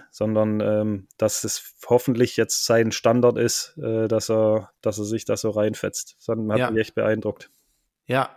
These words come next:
Speaker 2: ich fand's auch. Das war so eine, noch mal eine ganz andere, ähm, ja, Ebene oder ein ganz anderes Level an Entschlossenheit, fand ich, dass man da so gesehen hat. Und ja, noch ein Wort zu Julian Justwan. Das ist natürlich auch,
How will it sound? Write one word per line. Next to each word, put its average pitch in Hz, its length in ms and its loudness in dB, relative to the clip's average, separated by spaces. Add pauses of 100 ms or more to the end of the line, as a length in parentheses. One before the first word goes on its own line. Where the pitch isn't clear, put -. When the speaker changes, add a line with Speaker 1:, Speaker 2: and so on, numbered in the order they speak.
Speaker 2:
ich 123 160 -6
fand's 131 280 -2
auch. 123 240 2
Das 117 180 -6
war 123 280 4
so 120 100 -4
eine, 127 320 -4
noch 139 240 0
mal 151 100 0
eine 131 100 -2
ganz 143 260 0
andere, 131 680 -2 (200)
ähm, 117 920 -6 (840)
ja, 113 400 0
Ebene 143 720 2 (180)
oder 117 200 0
ein 117 100 -2
ganz 139 240 0
anderes 123 340 -6
Level 139 280 0
an 120 120 -2
Entschlossenheit, 120 840 -2 (180)
fand 104 320 -6
ich, 104 160 -8
dass 117 200 -6
man 107 140 -6
da 104 140 -2
so 104 160 -6
gesehen 104 380 -6
hat. - 240 -6 (480)
Und 120 340 -4
ja, 123 200 8
noch 117 200 -2
ein 131 400 -4 (140)
Wort 127 240 2
zu - 100 -4
Julian 123 460 -2
Justwan. 139 560 -2
Das 120 180 -6
ist 127 140 -12
natürlich 117 460 -4
auch, 123 300 0